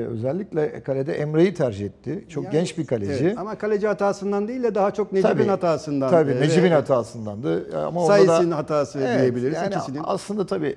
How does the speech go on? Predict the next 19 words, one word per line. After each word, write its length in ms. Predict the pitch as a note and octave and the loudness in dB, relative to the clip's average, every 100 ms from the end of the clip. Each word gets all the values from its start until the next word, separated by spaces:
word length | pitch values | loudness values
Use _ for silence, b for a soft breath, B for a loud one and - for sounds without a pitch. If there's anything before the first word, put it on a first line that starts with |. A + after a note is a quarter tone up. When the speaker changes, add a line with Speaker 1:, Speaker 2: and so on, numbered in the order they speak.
| - | -8
Speaker 1:
hata 560 | C#3 D3 - E2+ F#2 - - _ _ _ _ _ _ - | -10 -8 -2 -2 -2 -8 -20 _ _ _ _ _ _ -8
olabilir, 420 | F#3+ F#3 A2 G#2+ | -6 -4 -6 -8
Speaker 2:
Evet, 100 | - | -4
Speaker 1:
olacak 180 | C#3+ D3 D3 | 0 0 2
Speaker 2:
futbol 60 | G3+ | 2
Speaker 1:
şeyler 120 | F#3+ | 4
Speaker 2:
hatalar 260 | G3 F#3+ F3+ | 4 4 4
Speaker 1:
bunlar. 80 | D3+ | 4
Speaker 2:
oyunu 20 | |
Speaker 1:
Ama 160 | - D#3+ | 2 2
Speaker 2:
zaten. 360 | A#2 G#2 - F3+ | 0 -4 -8 -12
Speaker 1:
seyircinin 540 | - E3+ F#3 F#3 A#3 | -2 2 4 2 0
de 80 | G3 | -2
buna 140 | D3+ D3+ | -2 -2
tepki 300 | D3+ - C3 | -2 -4 -4
göstermesi 640 | B2+ - B2 A2+ G#2+ - | -4 -4 -6 -6 -10 -10
lazım. 260 | G#2+ G#2 D#3 | -12 -10 -14
Çünkü 300 | - D3 C3+ | -12 -12 -8
Necip'in 380 | C#3+ D3+ C3 C3 | -6 -4 -6 -8